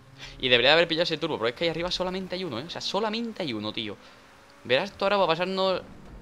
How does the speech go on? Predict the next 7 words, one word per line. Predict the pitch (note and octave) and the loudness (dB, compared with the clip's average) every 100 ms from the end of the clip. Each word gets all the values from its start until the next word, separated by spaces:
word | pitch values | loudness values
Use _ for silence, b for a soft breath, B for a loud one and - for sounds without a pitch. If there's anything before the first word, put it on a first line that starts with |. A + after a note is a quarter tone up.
| - | -10
eh, | - A2+ B2 | -4 -2 0
otra | D3 E3 E3 | 0 2 4
vez | E3 D3+ | 4 4
el, | C#3+ C#3 C3 B2 A2 - - | 0 -2 -4 -8 -10 -12 -6
el | A#2+ A#2+ | 0 0
wall | G#2+ F#2+ F#2 | 0 -2 -4
ride. | F2 F2+ | -6 -8